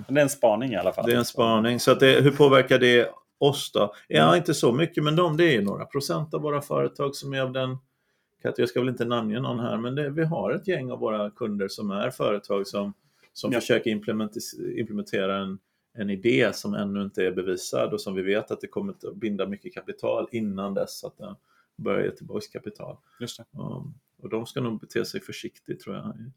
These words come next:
Speaker 1: Mm.
Speaker 2: Eh, så att, så att jag, det gör att som summan av de tre sakerna då, eh, eller multiplikatoreffekten, eh, det gör nog att jag, jag tror att det finns anledning att, att ha, um,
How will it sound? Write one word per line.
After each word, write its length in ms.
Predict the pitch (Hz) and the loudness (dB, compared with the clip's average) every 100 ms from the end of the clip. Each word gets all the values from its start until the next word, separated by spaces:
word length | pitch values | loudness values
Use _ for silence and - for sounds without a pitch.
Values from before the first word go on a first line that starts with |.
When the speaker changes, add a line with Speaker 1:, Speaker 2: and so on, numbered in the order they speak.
| - | -12
Speaker 1:
Mm. 180 | 98 104 _ | -12 -14 _
Speaker 2:
Eh, 160 | - 117 | -2 0
så 140 | - | 2
att, 120 | 131 - | -2 0
så 100 | 139 | 0
att 120 | 143 | 2
jag, 280 | 143 143 135 | 2 2 2
det 80 | |
gör 340 | 151 170 156 143 | 4 6 6 4
att 100 | 135 | 2
som 240 | 139 131 | -4 -6
summan 600 | - - 151 127 120 143 | -4 -2 -2 -2 -2 0
av 120 | 190 | 0
de 260 | 139 127 123 | 0 -2 -2
tre 200 | - 113 | -2 -2
sakerna 540 | - 110 104 113 117 | 0 -2 -2 -4 -4
då, 300 | 117 95 107 - _ _ _ _ _ _ 110 | -2 -2 -4 -10 _ _ _ _ _ _ -6
eh, 440 | 101 98 95 87 95 - _ _ _ _ _ _ | -4 -2 -4 -6 -10 -16 _ _ _ _ _ _
eller 160 | 117 120 | -6 -4
multiplikatoreffekten, 1400 | 120 110 117 - - 123 110 113 104 - 104 - 143 143 131 - _ _ _ 113 | -4 -6 -10 -12 -6 -4 -2 -2 -4 -4 -10 -8 -6 -6 -8 -12 _ _ _ -4
eh, 180 | 101 98 - | -2 -2 -2
det 120 | 120 | 0
gör 320 | 135 147 127 | 2 2 0
nog 80 | 113 | -2
att 120 | 107 | 0
jag, 240 | 120 117 120 | 2 2 2
jag 360 | 127 139 143 | 2 4 0
tror 160 | 139 117 | 2 0
att 100 | 104 | 0
det 80 | 110 | -4
finns 220 | 107 101 | -6 -4
anledning 580 | 104 101 101 98 101 98 | -4 -2 -2 -2 -4 -8
att, 100 | 98 | -8
att 340 | 101 95 95 | -6 -4 -4
ha, 480 | 107 98 95 95 95 | -6 -6 -4 -4 -6
um, 240 | 101 98 | -8 -12